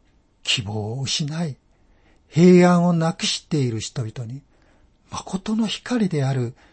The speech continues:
イエス・キリストを見せるものとなりたいと思います。それぞれに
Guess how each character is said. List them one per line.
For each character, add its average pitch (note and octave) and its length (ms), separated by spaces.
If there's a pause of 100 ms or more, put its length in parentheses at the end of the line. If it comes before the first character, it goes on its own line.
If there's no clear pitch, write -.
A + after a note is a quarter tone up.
(260)
イ A#2 100
エ - 40
ス・ - 340
キ - 160
リ F3 120
ス - 160
ト F3 160
を A#2+ 140 (460)
見 G#2+ 160
せ G3+ 220
る E3 100
も A#2+ 140
の A2 100
と D#3 260 (180)
な A2+ 120
り - 80
た G#2+ 200
い A#2 40
と C3+ 160
思 A2 180
い B2+ 80
ま C3 120
す。 - 180 (1120)
そ - 200
れ E3 120
ぞ F3 140
れ E3+ 120
に D3 260